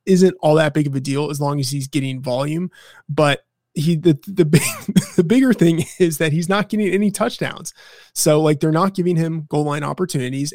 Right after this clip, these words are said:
and, and he's not getting any receiving opportu-, or limited receiving opportunities because Giovanni Bernard, uh, has persisted. Like, he's just going out there and stealing a lot of the opportunities that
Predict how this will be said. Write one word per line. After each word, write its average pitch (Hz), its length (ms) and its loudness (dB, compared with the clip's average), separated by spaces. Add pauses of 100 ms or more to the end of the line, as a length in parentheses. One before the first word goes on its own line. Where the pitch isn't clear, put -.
and, 165 480 2 (680)
and 185 120 2
he's 180 220 4
not 180 380 0
getting 165 520 2
any 175 280 0
receiving 165 580 -2
opportu-, 147 460 -4
or 175 100 2
limited 160 600 2
receiving 143 460 -4
opportunities 143 720 -8 (360)
because 151 320 2
Giovanni 160 560 2
Bernard, 143 640 0 (360)
uh, 151 300 0 (260)
has 156 220 0
persisted. - 600 -2 (280)
Like, 160 120 0
he's 175 200 0
just 170 200 0
going 165 240 2
out 160 200 -2
there 151 380 -4
and 151 180 -4
stealing 175 640 -2 (120)
a 156 60 -2
lot 151 220 0
of 151 100 -2
the 147 120 -2
opportunities 147 680 -4
that - 140 -10